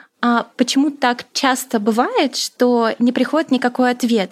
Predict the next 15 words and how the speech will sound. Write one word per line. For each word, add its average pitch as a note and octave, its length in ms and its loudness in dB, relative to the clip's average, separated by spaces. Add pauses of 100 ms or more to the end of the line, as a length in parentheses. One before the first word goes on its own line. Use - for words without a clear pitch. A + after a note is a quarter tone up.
И A#3 60 -2
как B3+ 240 0
сделать A3 460 0
так, F#4 220 0
чтобы A#3 320 0
мне B3+ 200 2
этот A#3+ 220 -2
ответ A#3+ 320 -2
пришел? A#3 560 0
Либо A#3+ 260 2
положительное G#3+ 720 0
приглашение D4 600 0
на C4+ 100 0
следующий C4 520 -2
этап, B3 320 -2